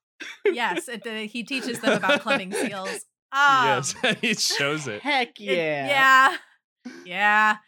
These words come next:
Speaker 1: Um, so
Speaker 2: Awesome.
Speaker 1: she visits the seal hunter and it's in his dreams and is like, "Go help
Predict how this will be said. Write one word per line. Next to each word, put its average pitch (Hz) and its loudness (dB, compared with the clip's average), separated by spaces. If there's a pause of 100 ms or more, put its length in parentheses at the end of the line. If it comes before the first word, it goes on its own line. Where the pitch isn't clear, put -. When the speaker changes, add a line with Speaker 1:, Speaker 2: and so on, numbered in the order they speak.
(240)
Speaker 1:
Um, 220 2
so - -6
Speaker 2:
Awesome. 262 -2
Speaker 1:
she 311 -4
visits 277 -8
the 285 -12
seal 220 -10
hunter 233 -12
and 202 -14
it's 190 -18
in 202 -16
his 185 -16
dreams 196 -16
and 190 -20
is 180 -18
like, 180 -18
"Go 214 -18
help 202 -18